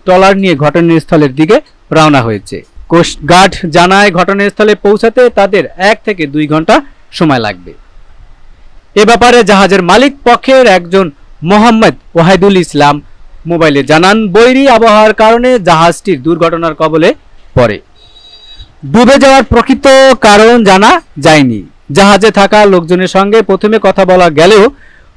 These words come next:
মোবাইল নেটওয়ার্ক না থাকায় এখন যোগাযোগ বিচ্ছিন্ন পাওয়া যাচ্ছে, এখন যোগাযোগ করা যাচ্ছে না। তিনি আরও জানান, জাহাজটি চট্টগ্রাম থেকে মালামাল নিয়ে ঢাকা যাচ্ছিল।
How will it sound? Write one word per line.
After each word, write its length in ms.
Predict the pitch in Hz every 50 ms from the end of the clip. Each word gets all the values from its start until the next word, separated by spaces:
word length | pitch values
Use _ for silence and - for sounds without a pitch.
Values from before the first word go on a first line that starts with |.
| _ _ -
মোবাইল 360 | 175 214 233 240 269 285 277 254 233
নেটওয়ার্ক 380 | 233 233 233 233 240 220 - -
না 180 | 147 151 180 208 202
থাকায় 360 | - 240 233 240 240 254 233 185
এখন 200 | 180 - - 190 165
যোগাযোগ 420 | 135 156 156 165 170 165 214 262 285 - _ _ _ _ _ -
বিচ্ছিন্ন 400 | 143 170 208 - - 190 165 160 185 277 330 _ _ _ _ _
পাওয়া 200 | - 147 139 139 127
যাচ্ছে, 340 | 123 117 - - - - 78 - _ - - - - - - - - - - -
এখন 280 | 220 254 - 269 269 220 165
যোগাযোগ 380 | 165 185 185 202 185 180 196 -
করা 220 | - 196 226 381 339 - - - - -
যাচ্ছে 360 | 135 151 156 143 - - - 127
না। 120 | 107 92 - - _ _ - - - - - -
তিনি 220 | 240 262 269 302 311
আরও 200 | 294 294 285 285 220
জানান, 340 | 214 247 240 247 254 262 262 226
জাহাজটি 380 | 220 202 190 208 202 - - 220
চট্টগ্রাম 500 | - - 196 185 - 226 208 233 247 247 226
থেকে 280 | 247 240 220 - 247 240 240 226
মালামাল 440 | 196 180 185 185 190 190 196 196 190
নিয়ে 160 | 190 196 220 214
ঢাকা 260 | 175 156 143 - 160 143
যাচ্ছিল। 440 | 135 135 127 - - - 120 101